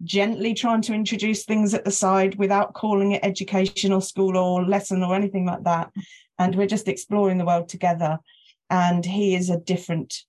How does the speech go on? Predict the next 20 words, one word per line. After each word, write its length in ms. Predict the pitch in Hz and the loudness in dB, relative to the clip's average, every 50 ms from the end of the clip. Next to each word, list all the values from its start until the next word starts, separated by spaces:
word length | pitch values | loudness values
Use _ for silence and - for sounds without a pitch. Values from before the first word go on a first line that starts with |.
| _ _ _ | _ _ _
child, 520 | - - - 165 156 151 151 147 147 156 - - | -14 -6 -2 -2 0 0 0 -2 -4 -4 -4 -2
and 140 | 175 175 175 | -2 -2 0
everyone 680 | - 202 196 202 202 190 175 175 170 170 170 170 170 165 185 185 | -2 -2 0 0 0 0 0 0 0 0 0 0 -2 -4 -4 -2
who 200 | 196 190 180 175 | -2 0 0 0
knows 640 | 175 175 175 180 185 190 180 180 180 175 170 165 - | 0 2 2 4 4 4 4 2 2 0 -2 -4 -6
him 420 | - 165 151 151 151 156 160 165 _ _ _ _ _ _ | -8 -6 -4 -2 -2 -4 -4 -6 _ _ _ _ _ _
has 220 | - 180 170 165 - | -2 -2 -2 -2 0
remarked 500 | 175 180 185 180 175 165 - - - 175 | 0 2 4 4 2 2 0 -2 -6 -6
on 100 | 165 165 | -4 -4
how 160 | 160 170 160 | -2 -2 -2
much 240 | 160 160 - - - | -2 -2 -4 -6 -6
he's 200 | - 165 160 - | -6 -6 -6 -6
changed 580 | - - - 160 147 147 151 156 147 - - - | -8 -4 -2 -2 -2 0 -2 -4 -6 -8 -8 -6
and 120 | 160 160 | -4 -4
how 120 | 156 170 165 | -2 -2 -2
much 200 | 160 - - - | -4 -4 -6 -10
more 100 | 151 - | -10 -8
confident 520 | - - 226 - - - 190 190 185 - | -4 -4 -4 -4 -6 -6 -6 -6 -4 -4
he 200 | 160 170 165 160 | -2 -2 -2 -2
is 320 | 156 160 160 - - - | -2 -4 -6 -8 -14 -20